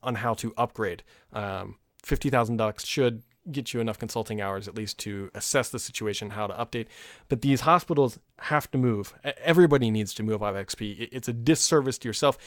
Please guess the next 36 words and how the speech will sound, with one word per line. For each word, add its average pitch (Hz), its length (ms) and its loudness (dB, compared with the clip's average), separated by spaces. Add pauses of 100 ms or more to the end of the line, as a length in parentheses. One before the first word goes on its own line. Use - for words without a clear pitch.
(260)
And 147 140 0
Microsoft, 180 580 2
the 139 200 -2
problem 190 280 4
Microsoft 165 440 -2
faces 117 400 -4
is 117 160 -6
that 117 260 -2
if 131 140 -10 (120)
any 247 220 4
version 156 320 4
of 120 100 0
Windows 120 260 0
gets 107 140 -8
compromised, 117 560 -2
new 123 280 4
or 135 160 6
old, 135 260 6 (400)
it, 151 160 -6
it's 165 160 -2
a 151 60 2
black 165 320 4
eye 131 380 2 (320)
on 113 260 -2
them, 131 320 6
because 123 280 -4
that's 117 220 -2
their 120 320 2
code 123 340 2
that 117 100 -6
was 110 140 -6
eventually 110 380 -6
exploited, 110 500 -6
even 113 160 -2
though 107 140 -2
it's, 101 240 -10